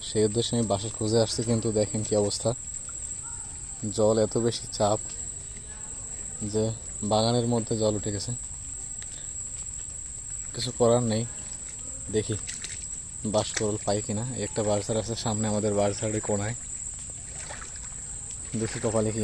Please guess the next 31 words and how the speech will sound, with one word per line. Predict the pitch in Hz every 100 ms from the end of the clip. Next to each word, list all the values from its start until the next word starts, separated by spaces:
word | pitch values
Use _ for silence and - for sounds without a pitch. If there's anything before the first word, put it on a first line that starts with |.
| 101
আছে। | 110 117 - - - - - - - - - - - - 120
এখানে | 107 117
একটা | 113 110 107
গাছ | 110 120
আছে, | - 107 123 - - 104
ভিতরে | 101 120 120
পুকুরে | - 113 120 113
আরও | 107 113
আছে, | 101 131 147
ওই | 147 120
যে | 101
দূরে। | 104 104 123 - - - - - - - - - - - 605 640 587 - - - - - - - - -
আমি | 120 120 113
গাছগুলোর | 110 113 127 120
নাম | 113 120
জানি | 127 123 113
না, | 113 -
Facebook-এ | 110 110 113 113
ভিডিওতে | 104 113 113
দেখছিলাম | 107 - 117 113 107
এই | 110
গাছ | - 113
থেকে, | 110 113 107 - - - - - - - - 110
এই | 120
গাছের | 117 131
ফুল | - 131 123
থেকে | 135 127
এক | 110 -
পদ | 110 113
জেলির | 113 123
মতো | 123